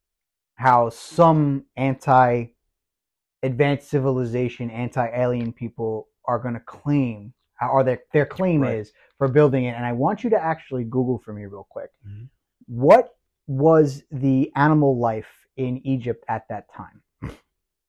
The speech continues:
Speaker 1: 'Cause I wanted to know what wildlife, there is a, um, type of bull or cow, I believe in, um, in Asia. It's called a gaur.
Speaker 2: Mm-hmm.
Speaker 1: Okay, it is a massive,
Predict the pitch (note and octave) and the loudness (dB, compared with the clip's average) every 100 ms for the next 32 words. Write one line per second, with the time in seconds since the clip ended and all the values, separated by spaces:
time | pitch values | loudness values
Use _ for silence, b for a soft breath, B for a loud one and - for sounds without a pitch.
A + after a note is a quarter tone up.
0 | _ _ _ _ _ - B2 C#3+ D#3+ F3+ | _ _ _ _ _ -8 4 6 6 4
1 | E3 D#3+ D3 C#3 C#3 - _ _ _ _ | 4 6 8 6 4 -2 _ _ _ _
2 | - B2+ D#3 D3 D3+ E3 D#3+ C3+ A#2 G2 | -2 4 4 4 4 6 6 6 -2 -4
3 | G#2 _ _ _ _ _ _ _ _ - | -8 _ _ _ _ _ _ _ _ 0
4 | D3 G#3+ G#3+ F#3 F3 D3+ C#3+ C3 B2 A2+ | 8 10 10 8 6 4 2 -2 0 -2
5 | A2 G#2+ _ _ _ _ _ _ - A3 | -6 -16 _ _ _ _ _ _ 4 4
6 | B3 F3+ A2+ A#2+ D#3+ A#2+ F#2+ - _ _ | 6 2 2 8 8 8 0 -14 _ _
7 | _ _ _ _ _ _ C3+ B2+ - - | _ _ _ _ _ _ -2 -2 0 2
8 | C#3+ A2 G2 - B2 B2 C#3+ C3+ B2+ B2 | 2 2 -4 -8 -6 -2 0 0 -2 -4
9 | A#2+ A2+ A2 G#2+ B2+ B2+ C3 B2 G#2 G#2 | -6 -8 -8 -10 -12 -6 -4 -4 -8 -16
10 | - - E3+ C#3 A#2+ B2 A#2 F#2+ _ _ | -20 0 0 0 -2 0 0 -4 _ _
11 | _ _ _ A2 G2+ G2+ _ _ A2+ C3 | _ _ _ -20 -18 -20 _ _ -8 -6
12 | B2 - D#3 F3 G3 D#3+ - _ D3 C3+ | -6 -4 2 6 6 4 -2 _ 0 2
13 | C3 C#3 - B2 C3 C#3 D3+ D3 - B2 | 2 0 -6 -4 0 4 4 4 0 -10
14 | G2 | -10